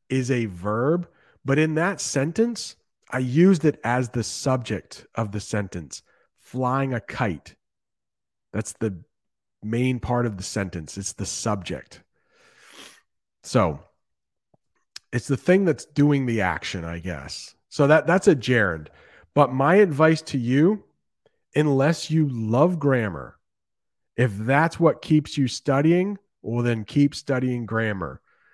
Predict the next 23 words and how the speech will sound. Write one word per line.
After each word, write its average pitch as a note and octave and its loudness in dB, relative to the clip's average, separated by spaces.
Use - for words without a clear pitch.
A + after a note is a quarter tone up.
But B2 2
if G#2 -2
you D#3+ 2
just D#3 2
want C3+ -2
to A2+ -8
read B2+ 2
in D#3+ 2
English D#3+ 0
and E2+ -14
speak - 0
in D3+ 2
English D#3 0
and D3+ -16
think D#3+ 0
in D#3 0
English, D#3 0
gerund, E2+ -12
you A#2 -6
don't B2 -8
need C#3 -6
to A2+ -14
know G#2+ -6